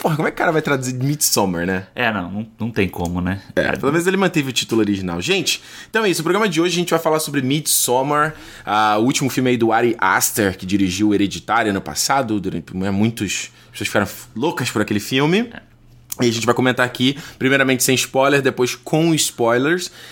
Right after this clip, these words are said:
Speaker 1: a respeito desse filme, o que, que a gente achou. Eu assisti ontem, Alexandre assistiu hoje.
Speaker 2: Hoje.
Speaker 1: Então tá fresco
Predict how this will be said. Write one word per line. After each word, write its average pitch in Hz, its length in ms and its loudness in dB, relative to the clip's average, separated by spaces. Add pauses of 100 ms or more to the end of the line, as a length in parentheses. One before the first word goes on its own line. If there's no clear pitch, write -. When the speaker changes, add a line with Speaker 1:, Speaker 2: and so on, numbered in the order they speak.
Speaker 1:
a - 60 0
respeito 117 320 0
desse 113 220 0
filme, 131 120 0
o - 40 -6
que, 127 80 -4
que 123 60 0
a 110 40 0
gente 107 220 -4
achou. 160 440 -2 (140)
Eu 104 100 0
assisti 104 280 0
ontem, 165 320 0
Alexandre 107 260 -2
assistiu 101 320 -2
hoje. 156 320 2
Speaker 2:
Hoje. 87 240 -8
Speaker 1:
Então 113 140 -2
tá 131 100 0
fresco 160 840 -2